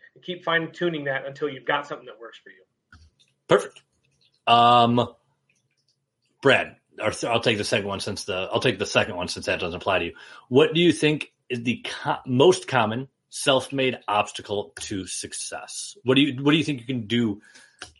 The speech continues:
Speaker 2: Yeah, what do you think you can, oh man, that's a hard one to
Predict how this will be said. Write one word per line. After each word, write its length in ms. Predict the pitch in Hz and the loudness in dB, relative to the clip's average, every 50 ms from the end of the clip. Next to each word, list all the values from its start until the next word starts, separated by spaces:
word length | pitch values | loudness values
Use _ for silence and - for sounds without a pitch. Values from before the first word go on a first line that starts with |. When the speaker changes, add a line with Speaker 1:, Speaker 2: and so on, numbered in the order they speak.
| _ _ - _ | _ _ -18 _
Speaker 2:
Yeah, 180 | - 120 104 95 | 0 0 2 2
what 100 | 113 127 | 4 4
do 60 | 143 | 4
you 100 | 156 143 | 4 4
think 220 | - 156 147 123 | 2 0 -2 -2
you 100 | 131 135 | -4 -4
can, 280 | 120 131 127 120 117 104 98 - _ _ | -2 -2 -4 -4 -4 -8 -12 -18 _ _
oh 220 | 104 107 104 92 80 85 | -10 -8 -8 -8 -10 -8
man, 180 | 104 110 104 95 | -8 -8 -4 -4
that's 180 | 95 101 - | -4 -4 -4
a 220 | 92 80 78 82 - _ _ _ _ | -4 -6 -6 -8 -12 _ _ _ _
hard 260 | - - 107 104 101 - - - | -4 0 0 0 0 -2 -6 -8
one 220 | 92 90 90 - - _ _ _ _ | -8 -8 -8 -10 -14 _ _ _ _
to 200 | - 113 101 85 | 0 0 0 0